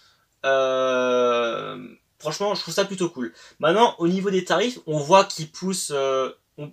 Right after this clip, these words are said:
ils poussent les joueurs, bien sûr, à prendre les abonnements annuellement, parce que c'est vrai que si tu prends annuellement, ça reviendra un peu moins cher que si tu payais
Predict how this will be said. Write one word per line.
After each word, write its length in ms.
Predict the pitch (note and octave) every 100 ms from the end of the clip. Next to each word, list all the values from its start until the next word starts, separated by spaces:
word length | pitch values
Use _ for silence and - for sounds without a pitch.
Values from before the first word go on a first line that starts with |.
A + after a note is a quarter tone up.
| -
ils 160 | D#3
poussent 220 | - F#3+ D#3
les 80 | C#3+
joueurs, 360 | C#3+ E3+ F3
bien 140 | D3 C#3+
sûr, 300 | - E3+ -
à 80 | C3
prendre 320 | - D#3 D3
les 360 | C3+ C3+ B2+
abonnements 520 | C3+ B2+ C3+ D3 D#3 -
annuellement, 600 | D#3 D3 D3 D3+ D3 E3+
parce 260 | F3+ C3 -
que 80 | -
c'est 120 | -
vrai 140 | D3+
que 80 | C#3+
si 120 | -
tu 100 | -
prends 140 | - D3
annuellement, 380 | C#3 C3+ D#3 E3
ça 160 | -
reviendra 520 | C3 C#3 B2 D#3+ - C3+
un 60 |
peu 120 | C#3
moins 160 | C#3 C#3
cher 220 | - E3
que 80 | C#3
si 80 | -
tu 120 | B2+
payais 380 | C#3 D#3 E3+